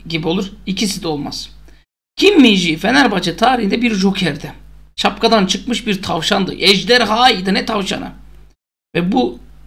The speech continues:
şey işe yaramıştı Fenerbahçe'de.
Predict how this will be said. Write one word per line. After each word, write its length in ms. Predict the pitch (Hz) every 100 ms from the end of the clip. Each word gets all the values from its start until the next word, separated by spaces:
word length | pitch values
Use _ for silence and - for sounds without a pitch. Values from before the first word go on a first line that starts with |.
| - - _ - -
şey 340 | - 202 247
işe 200 | 190 -
yaramıştı 580 | 233 214 185 170 - 170 - - - - _ _ _ -
Fenerbahçe'de. 540 | 147 131 - - -